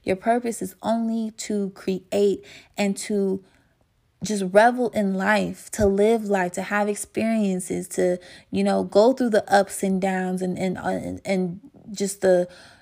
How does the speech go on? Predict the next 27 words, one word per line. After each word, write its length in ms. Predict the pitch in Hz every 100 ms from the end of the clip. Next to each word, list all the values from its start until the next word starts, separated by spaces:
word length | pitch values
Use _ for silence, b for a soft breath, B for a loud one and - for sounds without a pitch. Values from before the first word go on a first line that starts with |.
| B _ - - - - - - _ _ -
flow 440 | - 214 226 220
of 100 | 180
life. 420 | 185 196 170 156
That, 300 | 208 214 208
that 200 | 208 214
is 120 | 226 208
our 140 | 180
purpose. 720 | - 185 180 - - - - _ _ -
And 200 | 196 196
that's 300 | 202 214 -
why 240 | 208 208
when 180 | 202 190
we 100 | 185
come 280 | - 220 214
into 260 | 202 208
this 240 | 196 190 -
world, 680 | 180 196 208 202 190 180 - B B B _ -
you 120 | 208
know, 420 | 196 185 180 175 - -
as, 400 | 202 190 185 185 -
as 260 | 190 180
babies, 760 | 180 196 202 226 196 180 170 180
as 180 | 180 -
infants, 680 | - 220 220 - 185 185 - b b b
we 220 | 208 233
are 160 | 226 -
already 840 | 202 208 220 208 214 208 190 185